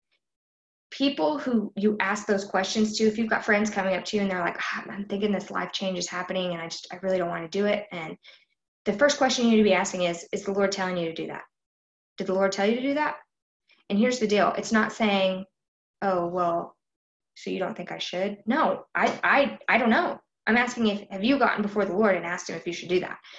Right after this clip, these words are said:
And you need to be asking yourself that. If people come up to you and you say, Hey, I'm gonna do this. I'm gonna change my life. I'm going to redo my routine. I'm gonna start a new business. I'm gonna start going to a different church.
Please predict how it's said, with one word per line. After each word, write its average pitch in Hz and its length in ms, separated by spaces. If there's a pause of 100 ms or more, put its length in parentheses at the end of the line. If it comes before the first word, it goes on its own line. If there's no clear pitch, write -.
(280)
And 202 540 (460)
you 226 120
need 285 100
to 233 40
be 214 80
asking 208 240
yourself 208 380
that. - 200 (560)
If 208 120
people 311 220
come 294 120
up 240 120
to 277 100
you 254 80
and 240 100
you 233 80
say, 220 160
Hey, 233 380 (800)
I'm 240 80
gonna 311 140
do 226 140
this. - 360
I'm - 80
gonna 233 100
change 254 240
my 262 80
life. 226 240 (460)
I'm 226 100
going 226 240
to 202 440 (460)
redo 277 320
my 254 80
routine. 233 380
I'm - 80
gonna 185 120
start 254 280
a 262 40
new 247 100
business. 208 360
I'm 220 100
gonna 233 100
start 233 200
going 247 180
to 254 60
a 247 60
different 220 280
church. - 260